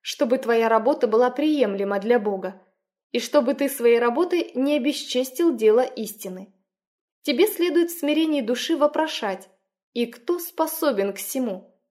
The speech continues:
Причина, по которой вы оба с такой с готовностью сомневаетесь и строите разные догадки в отношении работы брата Уайт, заключается в том, что вы очень мало о ней знаете. Вы имели так мало настоящих забот,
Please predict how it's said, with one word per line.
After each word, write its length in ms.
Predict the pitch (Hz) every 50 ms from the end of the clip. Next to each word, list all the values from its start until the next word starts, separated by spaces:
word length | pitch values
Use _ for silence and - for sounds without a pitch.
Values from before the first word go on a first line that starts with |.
| _ _ _ _ _ _
Причина, 540 | - 311 302 302 - - - 427 427 339 254
по 120 | - 220
которой 400 | 220 269 262 262 339 359 349 339
вы 200 | 285 277 311 - -
оба 320 | - 311 320 294 208 208 214
с 40 |
такой 320 | - - 226 226 - 262 254
с 80 | 214
готовностью 640 | 202 226 262 254 277 254 226 220 214 220 - - 220
сомневаетесь 920 | - - 240 247 262 294 302 349 370 339 262 208 - - 180 - - - _ _ _ _ _ -
и 100 | 240 262
строите 440 | - - - 294 285 269 254 262 247
разные 380 | 254 254 262 226 240 233 214
догадки 560 | 196 220 214 214 254 311 349 339 - - -
в 120 | 196 190 202
отношении 580 | 220 220 233 233 240 - - 240 214 208 202
работы 400 | 208 220 226 208 220 220 220 202
брата 380 | 196 190 214 220 214 214 226 226
Уайт, 360 | 240 247 262 233 208 185 190 - _ _ _ _ _ _
заключается 800 | - 208 214 269 269 294 311 330 330 - 415 440 427 427 - 339
в 60 | 339 339
том, 380 | - 349 339 359 381 - - -
что 220 | - - - 302
вы 160 | 294 254 302 269
очень 600 | - - - - 254 262 285 302 - - 359 349
мало 380 | 320 254 214 214 220 247 277 277
о 180 | 277 - 220
ней 240 | 214 208 202 208 226
знаете. 640 | 208 202 220 208 196 190 185 185 185 - - 233 - _ _ _ _ _ _ _ _ _ _ _ _ -
Вы 220 | 220 320 339 349
имели 260 | 349 370 381 359 359
так 260 | 349 349 320 320 -
мало 300 | 320 320 359 415 415 311
настоящих 680 | 247 226 226 226 - 247 269 277 269 262 - - 240 220
забот, 480 | 208 220 214 220 240 302 349 339 -